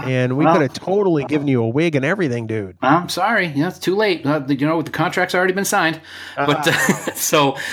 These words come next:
Speaker 2: w-, um, folks, you wanna, you, we definitely would love to, to have you help us out. Uh, please go check out the site. It's, uh, gofundme dot com slash trek geeks. There's a great, uh, write-up about it. We got s-, we're gonna have some pictures of our dogs and the stories with,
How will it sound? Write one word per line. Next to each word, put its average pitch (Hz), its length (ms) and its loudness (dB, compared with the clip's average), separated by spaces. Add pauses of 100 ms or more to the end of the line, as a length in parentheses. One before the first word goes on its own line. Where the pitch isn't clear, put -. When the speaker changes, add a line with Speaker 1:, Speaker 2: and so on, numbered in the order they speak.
Speaker 2:
w-, - 220 -2
um, 147 340 2 (360)
folks, 165 300 0
you 147 180 2
wanna, 160 420 2
you, 143 200 2 (120)
we 139 140 0
definitely 147 440 0
would 131 120 2
love 123 220 2
to, 117 380 -2
to 117 180 0
have 120 200 0
you 120 80 0
help 120 200 0
us 123 160 -2
out. 117 260 0 (300)
Uh, 117 160 2
please 147 260 -2
go 147 100 0
check 139 280 -2
out 127 160 0
the 113 60 -4
site. 120 320 0
It's, - 340 -2
uh, 113 320 -2
gofundme 151 760 0
dot 143 300 0
com 139 340 0
slash 120 540 -2
trek 147 340 -2
geeks. 147 380 0 (300)
There's 113 200 0
a 107 60 -2
great, 131 420 -2
uh, 120 240 0
write-up 143 360 0
about 135 320 0
it. 139 100 0
We 120 100 0
got 117 140 0
s-, - 100 -8
we're 113 140 -4
gonna 123 160 2
have 120 80 -2
some 104 160 -4
pictures 139 340 -2
of 107 100 0
our 123 200 2
dogs 123 480 0
and 110 100 0
the 98 60 -4
stories 117 500 0
with, 113 300 -2